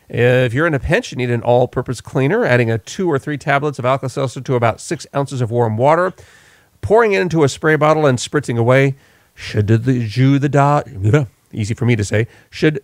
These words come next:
do the job pretty easy for you. And then finally, we talked about Instant Pot wine. Yes, not an official recipe from Instant Pot, but hey, somebody figured it out.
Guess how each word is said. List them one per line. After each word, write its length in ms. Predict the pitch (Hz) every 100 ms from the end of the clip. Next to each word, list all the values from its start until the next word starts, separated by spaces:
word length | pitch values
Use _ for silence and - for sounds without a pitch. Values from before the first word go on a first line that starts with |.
| 110
do 280 | 120 120 120
the 100 | 117
job 380 | 107 98 95 95
pretty 300 | - 95 -
easy 340 | 98 90 95
for 460 | 104 - 87 85 101 _
you. 280 | 104 170 - _ - - -
And 80 | 185
then 80 | 202
finally, 220 | 190 185
we 100 | 175
talked 280 | 170 175 160
about 260 | 156 143 220
Instant 480 | 262 - 269 262 -
Pot 320 | 202 196 - _
wine. 640 | 135 185 202 202 202 147 131
Yes, 840 | 139 151 240 247 240 - - - _ _ _
not 180 | 147 160
an 160 | 165
official 520 | 156 - 196 165 170 165
recipe 420 | 151 151 131 -
from 200 | 143 135
Instant 340 | 147 143 156 131
Pot, 320 | 143 143 135
but 180 | 127 - -
hey, 180 | 123 101
somebody 260 | 127 120
figured 400 | 117 117 113 113
it 80 | 117
out. 300 | 139 147 -